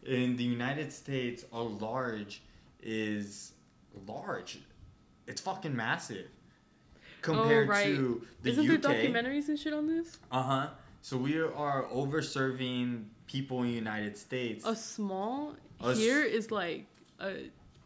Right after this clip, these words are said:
Speaker 2: Japan large, you know, like, it's humongous.
Speaker 1: Yeah.
Speaker 2: What is it
Speaker 1: Co-,
Speaker 2: called?
Speaker 1: Starbucks, Starbucks coffees, their venti,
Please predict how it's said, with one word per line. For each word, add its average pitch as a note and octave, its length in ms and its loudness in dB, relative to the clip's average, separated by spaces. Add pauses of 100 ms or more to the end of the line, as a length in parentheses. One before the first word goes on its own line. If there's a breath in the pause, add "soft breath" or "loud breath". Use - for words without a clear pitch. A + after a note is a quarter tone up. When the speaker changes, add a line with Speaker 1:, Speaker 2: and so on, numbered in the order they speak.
(240)
Speaker 2:
Japan F#3 840 -4 (120)
large, - 640 -12
you F3+ 60 -12
know, G3 280 -10
like, G#3 180 -16 (360)
it's - 140 -20
humongous. G3 420 -10
Speaker 1:
Yeah. G#2+ 340 -2 (720 loud breath)
Speaker 2:
What B3 100 0
is B3+ 100 -4
it - 20 0
Speaker 1:
Co-, A#3 80 4
Speaker 2:
called? D#4 220 0
Speaker 1:
Starbucks, C#3 760 0
Starbucks C3+ 480 -4
coffees, D3+ 600 -4 (300 loud breath)
their B2 200 2
venti, D3 680 -2